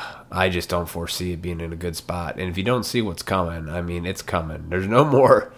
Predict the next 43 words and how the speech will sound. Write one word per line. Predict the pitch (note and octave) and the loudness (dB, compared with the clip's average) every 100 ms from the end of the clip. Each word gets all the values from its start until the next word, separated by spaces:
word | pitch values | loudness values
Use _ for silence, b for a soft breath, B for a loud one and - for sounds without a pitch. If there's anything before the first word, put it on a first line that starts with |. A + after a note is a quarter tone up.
| B B B B | B B B B
Like, | - D#3 | 8 12
I | E3+ | 12
think | E3+ A#3+ G#3+ | 12 10 8
everybody's | F#3 D3 C3 A2 | 8 8 8 6
comfortable | - B2+ B2+ C3 B2 | 6 4 4 2 2
'cause | G#2 | 0
it's | F2 D#2+ | -2 -4
the | F2+ | -4
summertime | - G#2 G#2+ A2 G#2+ G#2+ | 0 2 2 2 2 4
right | G#2+ G2+ | 2 4
now, | A#2 | 2
and | C#3 | 4
I'm | F3+ | 4
not | B2 | 4
trying | - F#2+ F2+ | 4 2 2
to | |
be | F2 | -2
Mister | E2+ - E2 | -4 -4 -4
Doom | F2+ F2 | -2 -2
and | E2 | -4
Gloom. | E2+ F#2+ G2+ | -2 0 2
I've | C3 | 4
always | C3 F#2+ | 4 2
been | F2 E2+ | 0 0
more | F2 F2 | 2 2
of | |
the, | E2+ F2 | 2 0
like, | F2 F#2+ | 0 0
look | F#2+ | -2
at | B2+ | 0
the | A#2+ | 0
upside. | D#3+ - F#2 F2 F2 | 0 0 0 0 2
But | G2+ - B B B B B B B | 2 0 B B B B B B B
you | - | 6
wanna | G3+ | 6
talk | A#3 A#3 | 8 6
about | G3 D#3 G#2+ | 8 8 10
hard | D#3 C#3+ - | 10 8 8
times, | C#3 C#3+ G2 F2 E2+ - - | 4 6 4 2 -4 -6 0
uh, | G#2 F#2+ - | 4 4 2
they're | G2 E3 A3+ | 4 8 8
a | E3+ | 6
coming. | - D3+ G2+ D#2+ | 4 2 2 -2